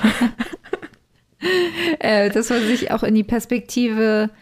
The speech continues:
äh, der anderen auch reinversetzen kann, weil zum Beispiel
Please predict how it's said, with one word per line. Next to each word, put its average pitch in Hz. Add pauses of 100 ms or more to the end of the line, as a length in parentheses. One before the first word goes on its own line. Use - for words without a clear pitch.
(540)
äh, 214
der 208
anderen 220
auch -
reinversetzen 208
kann, 208
weil 196
zum 214
Beispiel 208